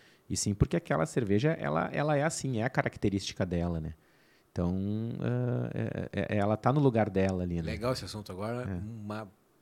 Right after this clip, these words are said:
Speaker 2: dúvida que eu tenho há muito tempo. Sabor. O sabor do que sai da torneira, o sabor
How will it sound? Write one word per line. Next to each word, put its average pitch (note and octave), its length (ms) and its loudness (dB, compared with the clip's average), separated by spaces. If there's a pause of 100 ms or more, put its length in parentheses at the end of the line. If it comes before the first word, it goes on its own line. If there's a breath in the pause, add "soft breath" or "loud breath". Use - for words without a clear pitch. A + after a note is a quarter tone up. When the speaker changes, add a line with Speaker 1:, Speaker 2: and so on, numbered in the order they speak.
Speaker 2:
dúvida C#3 320 4
que C3 80 -2
eu G#2+ 40 -4
tenho B2 120 -4
há - 20 -4
muito A#2+ 160 -6
tempo. E2 240 -12 (400 soft breath)
Sabor. B2+ 640 2 (400 soft breath)
O B2 80 -6
sabor A#2+ 640 2
do D#3+ 80 -8
que - 100 -12
sai C#3+ 220 2
da C3 100 0
torneira, G2 480 -4 (640 soft breath)
o A2+ 80 -8
sabor A#2+ 640 0